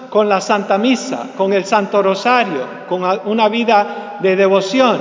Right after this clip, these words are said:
cuando llegue su último momento y muera, se va de aquí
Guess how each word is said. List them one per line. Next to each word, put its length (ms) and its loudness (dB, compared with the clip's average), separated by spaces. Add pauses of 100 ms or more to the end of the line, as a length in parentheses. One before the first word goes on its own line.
(480)
cuando 500 4
llegue 360 4
su 160 -2
último 360 2
momento 480 2
y 80 2
muera, 680 0
se 240 -2
va 180 0
de 140 0
aquí 420 -2